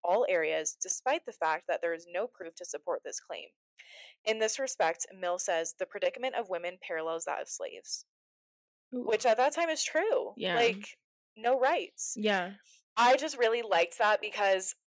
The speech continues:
Speaker 1: when I was looking for a feminist highlight, I was like, "We should do a male."
Speaker 2: Yes.
Speaker 1: And I had never heard of that piece.
Speaker 2: Mm-hmm.
Speaker 1: Um, I looked into it a little bit more.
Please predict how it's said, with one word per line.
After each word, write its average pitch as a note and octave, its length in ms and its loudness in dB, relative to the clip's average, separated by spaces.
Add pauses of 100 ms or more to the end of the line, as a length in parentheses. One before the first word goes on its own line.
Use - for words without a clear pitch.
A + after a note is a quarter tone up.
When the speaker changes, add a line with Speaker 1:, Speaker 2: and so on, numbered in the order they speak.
(140)
Speaker 1:
when G#3 220 2
I G3+ 120 4
was G3+ 300 -2 (120)
looking G#3+ 360 -2
for A#3 160 0
a F#3 60 2
feminist D#3+ 400 -6
highlight, D#3+ 480 0
I E3 80 0
was F3 100 -4
like, F3+ 160 0
"We A#3 80 -16
should D4+ 160 -14
do D#4 120 -8
a D#4 80 -6
male." B3 760 -6 (140)
Speaker 2:
Yes. A3+ 400 -6
Speaker 1:
And A#3+ 340 4 (260)
I A3+ 120 4
had B3 320 2
never G#3 300 -2
heard F#3+ 200 -2
of F#3+ 80 -6
that F3 200 0
piece. - 680 -6
Speaker 2:
Mm-hmm. G#3+ 340 -4 (340)
Speaker 1:
Um, G#3 140 2
I G3+ 120 6
looked A3+ 220 2
into G#3+ 220 -6
it G#3 80 -2
a G3 60 2
little F3+ 200 2
bit F3+ 180 0
more. E3+ 340 -2